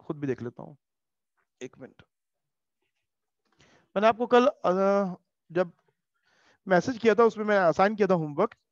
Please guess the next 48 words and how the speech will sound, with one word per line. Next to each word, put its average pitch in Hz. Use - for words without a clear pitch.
कि -
आपको 170
करके 165
आना 139
है 143
वन 196
ट्वेंटी 180
वन। 123
यस, 143
पेज 214
नंबर 214
वन 208
ट्वेंटी 208
वन 175
पे 185
जो 156
दिया 135
हुआ 160
है 240
इसकी 208
थ्योरी 175
को 165
पढ़ना 135
है 226
और 196
इसको -
हम 190
समझ 160
रहे 160
हैं 190
कि 202
अगर 175
ये 180
एग्जाम 147
में 156
आ 135
गया, 165
क्योंकि 170
बुक 135
में 151
मौजूद 147
है 220
इसलिए 175
हम 160
इसको 143
पढ़ 123
रहे 113
हैं। 135